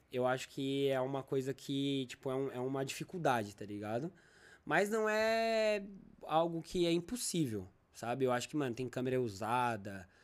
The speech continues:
Eu acho que você tem que ir meio que testando ali, tá ligado?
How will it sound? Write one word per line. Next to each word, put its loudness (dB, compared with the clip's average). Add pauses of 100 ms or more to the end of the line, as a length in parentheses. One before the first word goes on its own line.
(360)
Eu 2
acho 4
que -4
você -2
tem 2
que -4
ir 2 (240)
meio 4
que -12
testando 2
ali, 0
tá -12
ligado? 0